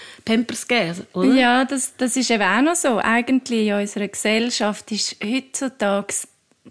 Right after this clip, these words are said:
Speaker 2: tun sich, glaub, gar nicht viel Gedanken machen, dass es auch etwas anderes gibt als Plastikwindeln. Oder vielleicht kommt es jetzt wieder ein bisschen mehr mit so Stoffwindeln.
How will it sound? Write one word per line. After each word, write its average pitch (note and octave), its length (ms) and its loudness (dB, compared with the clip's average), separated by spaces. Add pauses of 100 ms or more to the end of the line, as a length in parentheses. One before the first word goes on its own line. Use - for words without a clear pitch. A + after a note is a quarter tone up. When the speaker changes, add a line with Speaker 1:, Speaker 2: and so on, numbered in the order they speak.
(140)
Speaker 2:
tun G3 180 -2
sich, - 200 -10
glaub, F#3 280 -4
gar F#3 200 -2
nicht F#3 220 -8
viel F#3 180 -6
Gedanken A3+ 640 -4
machen, F#3+ 280 -4
dass G3 140 -6
es - 60 -8
auch F#3+ 120 -2
etwas - 260 -6
anderes A#3 420 0
gibt C4 220 -6
als A#3+ 180 -4
Plastikwindeln. A3+ 1000 -4 (680)
Oder G#3 300 -2
vielleicht G#3 680 -4 (200)
kommt A3+ 240 0
es - 60 -6
jetzt A3+ 200 -4
wieder G#3 200 -6
ein - 20 -10
bisschen F#3+ 260 -8
mehr B3 300 0
mit G3 240 -4
so F#3+ 160 -8
Stoffwindeln. B3 880 0